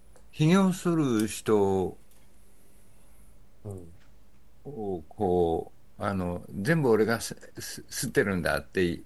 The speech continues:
Speaker 1: うようなこと言って、言ったら、
Speaker 2: うん。
Speaker 1: そしたら、あの、え、じゃあ、あの、
Speaker 2: うん。
Speaker 1: あんた、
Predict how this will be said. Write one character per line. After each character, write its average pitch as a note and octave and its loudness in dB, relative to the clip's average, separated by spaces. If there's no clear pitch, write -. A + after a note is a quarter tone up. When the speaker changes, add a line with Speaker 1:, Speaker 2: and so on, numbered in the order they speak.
Speaker 1:
う G2 0
よ F#2 4
う - 0
な E2 -4
こ E2+ -8
と E2+ -2
言 F2 0
っ - -10
て、 A2 -2
言 G#2 2
っ - -2
た - 2
ら、 G2+ 2
Speaker 2:
う G#2 -12
ん。 G#2 -10
Speaker 1:
そ - -10
し - -8
た C#3 0
ら、 F2+ 0
あ F#2+ -4
の、 D#2+ -4
え、 B2+ -2
じ A2+ -6
ゃ G#2+ 0
あ、 G#2 -2
あ F#2+ 2
の、 F#2 -2
Speaker 2:
う - -20
ん。 A#2 -18
Speaker 1:
あ D#3 2
ん F3 0
た、 - -2